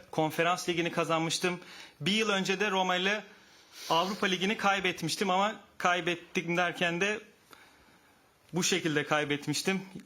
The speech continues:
Ama tabii ki yirmi yıl önceki hislerim, ha-, ha-, hırslarım hala var. Şimdi de yok değil. Fenerbahçe'de hırsı olmamanın tam tersi bir kulüp, hırsları olan bir kulüp.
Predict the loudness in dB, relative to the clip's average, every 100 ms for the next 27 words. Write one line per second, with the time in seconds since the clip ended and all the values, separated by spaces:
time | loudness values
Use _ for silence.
0 | -4 0 2 0 0 0 0 2 2 2
1 | 2 2 0 0 0 -2 -4 -16 -10 -4
2 | -2 0 0 0 -6 -4 -2 -2 0 0
3 | 0 -2 0 0 0 -4 -12 -6 2 2
4 | 4 2 2 0 0 -2 0 2 2 0
5 | 0 -2 -2 -8 -20 -6 -2 0 0 0
6 | 0 0 -2 -4 -6 -4 -2 -2 0 0
7 | 0 0 0 -2 0 -2 0 -2 -2 -4
8 | -4 -2 -2 0 -2 -2 -2 0 2 0
9 | -2 -2 -2 -2